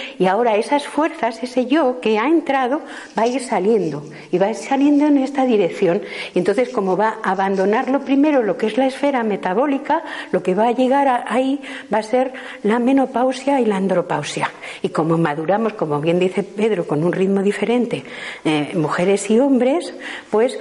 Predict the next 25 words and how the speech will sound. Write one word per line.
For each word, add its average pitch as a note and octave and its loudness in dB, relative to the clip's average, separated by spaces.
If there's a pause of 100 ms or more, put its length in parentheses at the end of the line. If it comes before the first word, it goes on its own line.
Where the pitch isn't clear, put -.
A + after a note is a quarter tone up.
(160)
primero G3+ 2
aparece F3+ -2
la F#3+ 0
menopausia A3 -2
en A3 0
las A3 -2
mujeres A3 0 (160)
y F#3+ 0
luego F#3 2
la, F#3+ 2
la E3 -2
andropausia, D#3+ -2
que D3+ -2
suele E3+ -6
ser F3+ -2
más G3 -2 (360)
en D#3+ 0
este, F3 -2
en E3+ 0
este D#3+ -4
pe-, D#3+ 0
en F3 0
este D#3 -2
septenio. - -6 (760)
¿Eh? A3+ 2